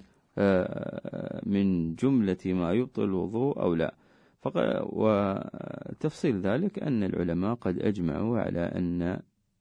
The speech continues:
البول والغائط من جملة النجاسات التي تبطل الوضوء، وهذا محل إجماع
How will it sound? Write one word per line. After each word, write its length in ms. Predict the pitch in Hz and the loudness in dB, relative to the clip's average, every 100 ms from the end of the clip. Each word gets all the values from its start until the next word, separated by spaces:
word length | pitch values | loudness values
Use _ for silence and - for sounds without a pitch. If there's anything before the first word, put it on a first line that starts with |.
| _ 95 | _ -2
البول 760 | 92 82 85 101 104 104 123 - - _ _ - | -2 -2 -2 -2 0 -2 -2 -6 -16 _ _ -2
والغائط 1160 | 98 101 98 82 90 - 95 107 - 101 - | 2 4 4 0 -4 -4 0 0 0 -6 -2
من 440 | 127 135 101 82 80 | -2 0 0 0 -2
جملة 420 | - 117 101 82 76 80 | 0 0 2 -2 -6 -4
النجاسات 840 | 82 78 76 80 - 107 143 - _ _ - - - _ - | -2 -2 -4 -6 -2 0 0 -2 _ _ -20 -20 -20 _ -2
التي 560 | 101 101 95 - 92 85 | 2 2 0 0 -2 -2
تبطل 500 | - 135 143 - 110 | -2 -2 -2 -4 -2
الوضوء، 560 | 123 131 95 85 82 - _ _ _ _ _ _ - | -2 -4 -6 -2 -4 -4 _ _ _ _ _ _ -6
وهذا 340 | - 185 104 110 | 2 4 4 4
محل 420 | 101 117 101 82 | 2 0 2 0
إجماع 400 | 82 87 98 | -2 -2 0